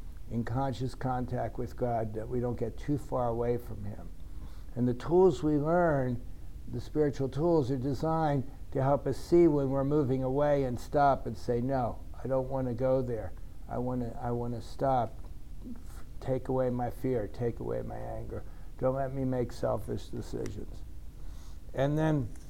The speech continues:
they talk about faith in the next paragraph, and faith in A A is different than believing. We be-, we're willing to believe, but how do we get faith and trust in God? By doing the steps.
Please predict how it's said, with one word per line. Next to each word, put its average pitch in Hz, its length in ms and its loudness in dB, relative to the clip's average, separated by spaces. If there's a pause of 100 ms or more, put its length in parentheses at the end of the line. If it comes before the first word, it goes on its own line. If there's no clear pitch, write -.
(880)
they 127 160 0
talk 143 360 4
about 127 360 4
faith 151 640 0 (120)
in 117 80 -2
the 120 80 -4
next 131 360 -4
paragraph, 123 600 0
and 117 100 -2
faith 139 480 0 (120)
in 117 160 -4
A 117 240 -4
A 127 80 -2 (100)
is 120 140 0
different 139 420 0
than 110 160 -2
believing. 113 600 0 (880)
We 139 120 4
be-, 135 100 2
we're 135 360 2
willing 160 360 6
to 139 80 2
believe, 143 560 4
but 127 220 -2
how 131 200 -2
do 143 120 2
we 131 100 2
get 123 220 -2
faith 107 440 -4
and 117 140 -6 (140)
trust 113 360 -4
in 120 120 -4
God? 117 320 -2 (500)
By 123 100 -2
doing 127 340 0
the 117 60 -6
steps. 123 540 -4